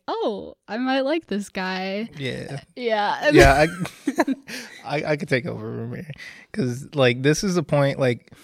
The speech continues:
Speaker 2: when we say we hung out, like, every day, it was literally, like, there was one day out of the week for, like, three, four months that we didn't hang out. Like, just one day out of the week. Like, every day for, like, fifteen hours, we'd be together.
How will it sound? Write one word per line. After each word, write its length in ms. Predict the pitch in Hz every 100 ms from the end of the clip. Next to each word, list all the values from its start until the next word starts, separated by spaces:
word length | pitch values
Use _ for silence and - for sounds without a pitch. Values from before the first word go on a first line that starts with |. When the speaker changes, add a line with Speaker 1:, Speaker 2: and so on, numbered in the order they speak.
| _
Speaker 2:
when 160 | - 143
we 120 | 180
say 180 | 175 202
we 140 | 180
hung 200 | 135 131
out, 180 | 120 123
like, 160 | 127 120
every 260 | 123 127
day, 280 | 120 123 123
it 60 | 135
was 180 | 156 127
literally, 480 | 123 131 135 135
like, 260 | 131 123 117
there 120 | 131
was 180 | 135 120
one 460 | 113 120 104 127 123
day 400 | 120 123 131 -
out 140 | 135
of 80 | 123
the 40 |
week 380 | 117 120 127 131
for, 260 | - - 123
like, 240 | 120 113 _
three, 500 | - - - 139 123
four 240 | 123 135 120
months 360 | 117 131 131
that 140 | 127 123
we 180 | 123 120
didn't 560 | - 120 107 123 117
hang 260 | 113 127 127
out. 260 | - - _ _ _
Like, 240 | 135 113 110
just 160 | 123
one 280 | 120 113 113
day 120 | 110 110
out 120 | 107
of 80 | 123
the 60 | 98
week. 160 | 107 _ _ _ _ -
Like, 140 | 120
every 380 | - 127 135 135
day 360 | 123 123 120 123
for, 180 | 131
like, 260 | 117 110 139 - _ _ _ _ -
fifteen 480 | - 135 - 143 123
hours, 340 | 110 113 120
we'd 200 | 113 117
be 100 | 117
together. 400 | 113 120 127 131